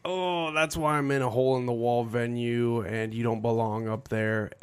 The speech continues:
But the ones I'm drawn to, and kinda like those leaders in third grade, the ones who are confident. And that was just me, man. And I don't know if it was growing up as an athlete.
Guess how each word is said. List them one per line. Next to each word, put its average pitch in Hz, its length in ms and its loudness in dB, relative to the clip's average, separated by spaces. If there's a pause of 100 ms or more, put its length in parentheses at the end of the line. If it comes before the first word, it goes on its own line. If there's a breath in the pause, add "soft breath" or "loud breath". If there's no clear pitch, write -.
But 127 160 2
the 120 60 2
ones 120 240 0
I'm 120 200 2
drawn 113 300 0
to, 113 220 -2
and 113 100 -4
kinda 123 240 2
like 123 180 2
those 117 240 0
leaders 131 440 2
in 117 360 -2
third 120 280 0
grade, 135 400 2 (460 soft breath)
the - 80 -4
ones 117 240 0
who 120 80 2
are 113 60 2
confident. - 680 -4
And 117 140 -2
that 120 160 6
was 147 160 4
just 123 180 -2
me, 123 200 0
man. 117 240 0
And 117 160 -2
I 113 140 2
don't 135 100 6
know 127 140 6
if - 120 -4
it 117 120 2
was 107 220 -4 (360 loud breath)
growing 139 300 8
up 127 180 4
as 117 140 2
an 117 80 0
athlete. 117 500 0